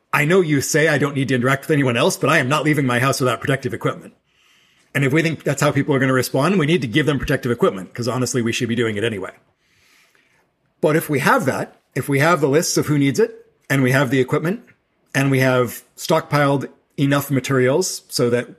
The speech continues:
we can last until we have equipment for the additional groups of workers who are needed to, again, repair the essential equipment, provide the supplies and stockpiles of the new stuff where we don't have enough in reserve,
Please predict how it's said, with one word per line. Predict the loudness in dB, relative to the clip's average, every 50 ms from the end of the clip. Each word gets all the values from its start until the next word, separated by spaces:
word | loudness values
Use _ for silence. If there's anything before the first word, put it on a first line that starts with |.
| _ _ _ _ _ _ _
we | -4 -4 -4
can | -2 -2 0 0
last | 2 0 0 -2 -2 -2
until | -4 -2 -2 -2 -2
we | -2 0
have | 0 0 0 0
equipment | -2 -4 -4 -6 -6 -6 -8 -8 -10 -8
for | -4 0 0 2 2 0 0 -4 -6 -10 _ _ _ _ _ _ _ _ _ _ _ _ _ _ _ _ _ _
the | -2 -2
additional | 0 0 0 -2 0 0 0 0
groups | 0 0 -2 -4 -2 -4
of | -4 -2
workers | 0 -2 0 0 -2 -2 -2 -4 -8 -14 -18 _ _ _ _ _ _ _ _ -6
who | -2 0
are | 2 2 2
needed | 2 0 0 0 0 -2
to, | -4 -8 -8 -4 -2 -2 0 -2 -4 -6 -6 -6
again, | -6 -2 -2 0 0 0 0 -2
repair | -2 -2 0 0 0 0 0
the | 0 -2
essential | -2 -2 -4 -4 -4 -4 -6 -6
equipment, | -4 -2 -2 -2 -2 -2 -6 -6 -6 -8 -10 -12 -12 _ _ _
provide | -4 -2 -2 0 -2 -2 -2
the | -4
supplies | -6 -6 -4 -2 0 0 0 0 -2
and | -2 -4
stockpiles | -2 -4 -4 -4 -4 -4 -2 -2 -2 -4 -6
of | -6 -6
the | -2
new | -2 0 0
stuff | -2 -2 -4 -4 -4 -4 -8 -12 -18 -20 _ _ -4
where | -4 -4 -2
we | -2 -2
don't | 0 0 0 0
have | 0 0 0 0
enough | 0 -2 -2 -4 -6
in | -8 -6 -6
reserve, | -6 -6 -4 -2 -4 -4 -4 -10